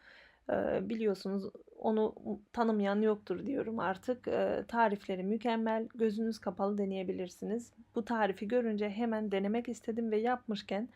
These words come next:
Sizlerle de paylaşmak istedim. Umarım beğenerek izlersiniz.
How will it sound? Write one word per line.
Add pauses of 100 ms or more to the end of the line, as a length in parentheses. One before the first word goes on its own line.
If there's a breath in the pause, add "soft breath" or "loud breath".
(460 loud breath)
Sizlerle
de
paylaşmak
istedim.
Umarım
beğenerek
izlersiniz.